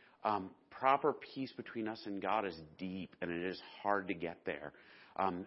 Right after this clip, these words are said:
and there's a reality to it. Do we ever reach a point where we sin no more? Nope. Um, and there will forever be a struggle there. But it will drive you forward. I have a, oh my gosh,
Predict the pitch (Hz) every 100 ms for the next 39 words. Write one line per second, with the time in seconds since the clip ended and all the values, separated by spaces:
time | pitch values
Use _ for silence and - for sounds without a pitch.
0 | - 113 113 107 113 107 95 120 113 98
1 | 95 82 80 123 131 135 131 135 131 -
2 | 131 127 127 113 113 - - 135 139 127
3 | 127 120 123 147 120 85 - - - -
4 | - - - - - 104 101 120 120 120
5 | 120 - 123 123 127 120 117 - 143 139
6 | 131 95 76 73 - - - 120 123 117
7 | 101 104 107 120 139 139 123 123 - -
8 | 117 120 101 69 69 73 - - - -
9 | 135 139 120 107 92 85 - - - _
10 | _ _ _ - - - - - - -
11 | - 64 67 71